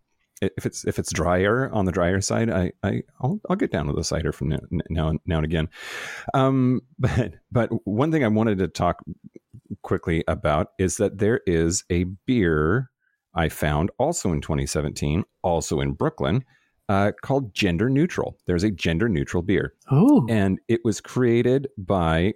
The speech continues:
Speaker 1: Gowanus Brewery, Threes Brewing, and they, uh, are m-, refusing to market themselves to one gender alone. But the name of the beer is Gender Neutral, and it's a pale lager with lemon zest and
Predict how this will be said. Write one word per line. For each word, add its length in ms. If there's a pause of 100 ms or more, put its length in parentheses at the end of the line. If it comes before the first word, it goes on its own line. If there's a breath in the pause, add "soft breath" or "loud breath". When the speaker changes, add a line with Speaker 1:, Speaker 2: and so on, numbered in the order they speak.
(140)
Speaker 1:
Gowanus 720
Brewery, 720 (500)
Threes 640
Brewing, 560 (480)
and 280 (140)
they, 420 (760 loud breath)
uh, 200
are 180
m-, 60 (480)
refusing 460
to 40
market 280
themselves 380
to 80
one 280
gender 320
alone. 380
But 80
the 80
name 100
of 60
the 60
beer 200
is 180
Gender 360
Neutral, 500 (240 soft breath)
and 160
it's 140
a 40
pale 360
lager 320
with 200
lemon 380
zest 480 (220)
and 340